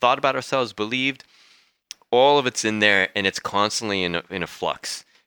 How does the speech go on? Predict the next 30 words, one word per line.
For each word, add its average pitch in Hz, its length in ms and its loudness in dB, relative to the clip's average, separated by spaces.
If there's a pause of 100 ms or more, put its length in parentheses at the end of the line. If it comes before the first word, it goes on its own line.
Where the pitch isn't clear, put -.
You 90 80 -8
know, 87 80 0
this 104 220 -4
is 110 100 -10
where 95 580 2
a 87 60 -2
lot 90 220 0
of 85 100 -4
healing 87 320 -4
modalities 82 800 -2
or 76 60 -10
therapies 85 800 -4
or 73 300 -4
experiences 92 680 -4
or 71 60 -10
workshops, 90 580 -2 (560)
they 113 120 4
deal 160 240 -2
at 139 120 -6
this 101 220 -6
level 101 480 0
because 101 260 -6
they're 98 120 -2
saying, 107 240 -2
"Okay, 101 420 0 (720)
you 110 160 -2
felt 117 360 2
that 110 120 0
you 117 140 -2
were 107 420 2